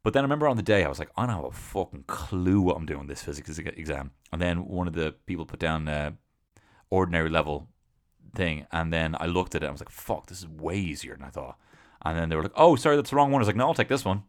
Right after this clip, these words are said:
I'm like, "You sure?" I was like, "Yep, I'll do it." So I decided on the day to do ordinary level physics. Got an A one, baby, yeah. Which is still fuck all in the grand scheme of things, right? Well, not fuck all, but, um,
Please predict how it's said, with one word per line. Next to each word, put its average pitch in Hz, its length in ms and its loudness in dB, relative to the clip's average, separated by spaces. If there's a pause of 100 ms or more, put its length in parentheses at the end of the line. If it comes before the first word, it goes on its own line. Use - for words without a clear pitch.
I'm 98 60 2
like, 101 120 0
"You 90 80 0
sure?" 196 340 2 (220)
I - 40 -2
was 87 80 2
like, 73 100 -8
"Yep, 127 200 6 (240)
I'll 80 100 -2
do 120 140 8
it." - 100 4 (1040)
So - 120 -4
I 92 40 -2
decided 104 320 2 (100)
on 143 200 2
the 135 80 2
day 80 400 2 (240)
to - 100 -12
do 80 360 0 (160)
ordinary 80 360 2
level 71 160 -4
physics. - 320 -12
Got 78 300 -10
an 69 80 -8
A 71 40 -6
one, 73 380 -8
baby, 78 340 -4
yeah. 85 380 -4 (400)
Which 98 180 0
is 98 100 -2
still 92 220 2
fuck - 480 2
all 87 300 2
in 69 120 -10
the 80 60 -10
grand 80 220 -6
scheme 82 220 -8
of 73 80 -8
things, 67 240 -16
right? 85 240 -2 (300)
Well, 127 120 2
not 131 80 2
fuck - 260 0
all, 65 300 -2
but, 78 240 0
um, 76 400 -2